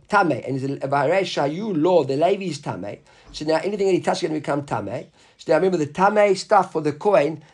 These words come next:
the coin can't eat it, but there's still things he can do with the tumah, right? For example, if it's oil, he can burn it. Right? The problem with tumah is you can't be mevatel tumah bayadayim. You can't go and ruin it and throw it away.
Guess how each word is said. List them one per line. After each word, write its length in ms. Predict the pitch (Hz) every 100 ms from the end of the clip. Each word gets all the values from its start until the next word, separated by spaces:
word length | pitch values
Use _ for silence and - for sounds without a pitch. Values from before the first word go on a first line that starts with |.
| -
the 100 | 143
coin 280 | 196 202
can't 280 | - 165 143
eat 180 | 226 -
it, 100 | 110
but 60 | -
there's 140 | 131
still 160 | - 262
things 160 | 226
he 60 | 175
can 120 | 156
do 140 | 131
with 100 | 202
the 60 | 185
tumah, 320 | 175 123 85
right? 220 | 78 147 175 _ _
For 100 | _
example, 380 | 127 151 160 151
if 180 | 123 139
it's 140 | 131 -
oil, 180 | 170 160
he 80 |
can 180 | 139 135
burn 220 | 123 120
it. 160 | 165 - _ _ _ _ _ _ _ _
Right? 160 | 131 131
The 80 |
problem 240 | 143 127 214
with 140 | 180
tumah 220 | - 208
is 60 | 170
you 100 | 143
can't 280 | 165 202 196
be 80 | 190
mevatel 540 | 165 127 151 165 165
tumah 260 | 175 165 131
bayadayim. 640 | 127 117 117 123 107 98
You 80 | 90
can't 240 | 170 180
go 120 | 151
and 120 | 147 131
ruin 160 | 139
it 80 | 135
and 80 | 117
throw 140 | 131
it 60 | 113
away. 240 | 127 113